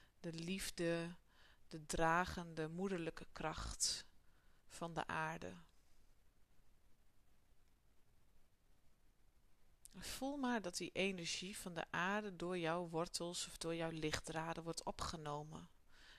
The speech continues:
en naar jou toestroomt. De liefdevolle energie van Moeder Aarde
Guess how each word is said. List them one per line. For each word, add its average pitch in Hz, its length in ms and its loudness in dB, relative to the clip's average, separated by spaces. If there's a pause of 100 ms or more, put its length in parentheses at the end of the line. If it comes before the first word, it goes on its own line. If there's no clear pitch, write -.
en 170 160 -4
naar 170 160 2
jou 175 200 0
toestroomt. - 920 -2 (880)
De 175 140 -4
liefdevolle 180 1200 0
energie 175 600 -2
van 165 180 -6
Moeder 165 320 -4
Aarde 170 540 -4